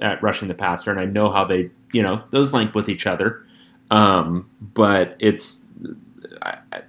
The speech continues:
independently of each other, I also don't think they're very good. Um, you know, it's, it looks like, you know, when you're watching Elijah Gates and Jay Shaw, it,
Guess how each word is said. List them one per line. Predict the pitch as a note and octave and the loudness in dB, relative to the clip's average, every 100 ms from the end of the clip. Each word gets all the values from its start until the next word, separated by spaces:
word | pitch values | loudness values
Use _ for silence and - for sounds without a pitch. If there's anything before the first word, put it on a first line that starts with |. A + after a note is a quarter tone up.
| _ _ _ - - | _ _ _ -20 2
independently | C#3 D3 B2 - C3+ B2+ - A2 G#2+ | 4 6 6 6 6 6 4 2 2
of | G#2 | 2
each | G2 | 0
other, | A2 F#2+ F2 | 0 0 -2
I | E2 | -2
also | F2+ G2+ | -4 -4
don't | E2+ - | -6 -6
think | F#2+ F2 | -10 -6
they're | F2+ | -6
very | E2+ E2 D#2+ | -4 -4 -6
good. | - E2+ - - - | -6 -6 -8 -16 -12
Um, | G2 F2 E2+ E2+ F2 | -8 -6 -4 -6 -8
you | - F2 | -8 -8
know, | E2 | -6
it's, | F2+ - - | -6 -8 -8
it | G2+ F2 | -8 0
looks | A#2+ A#2 - | 2 2 0
like, | A2 F#2+ - _ _ _ _ | 0 0 -6 _ _ _ _
you | A#2 | 4
know, | A2+ | 6
when | A2 | 8
you're | A#2 | 8
watching | A#2 A2+ A2+ | 6 4 2
Elijah | G#2+ G#2 F#2 | 4 4 2
Gates | G#2 G#2 G2+ | 0 0 -2
and | F#2+ | -2
Jay | G#2 | -2
Shaw, | F#2+ B2 A#2+ G#2 G2 - - | 0 2 4 4 2 -2 -8
it, | G#2 | -10